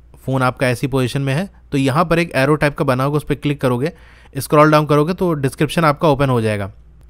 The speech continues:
वहाँ पर ऊपर ही ऐसे हैंड जैसा वो बना होगा, फिंगर टाइप का ऐसे, तो सामने आपको लिखा होगा प्लेलिस्ट का नाम,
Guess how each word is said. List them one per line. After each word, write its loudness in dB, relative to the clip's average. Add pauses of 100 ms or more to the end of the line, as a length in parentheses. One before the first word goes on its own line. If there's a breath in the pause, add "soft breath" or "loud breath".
(180)
वहाँ 4
पर 0
ऊपर 4
ही 4
ऐसे 2 (400 soft breath)
हैंड 2
जैसा 2
वो 4
बना 2
होगा, 2 (240)
फिंगर 2
टाइप 2
का 0
ऐसे, -2 (680 soft breath)
तो 4
सामने 4
आपको 2
लिखा 2
होगा 4
प्लेलिस्ट -2
का 2
नाम, 0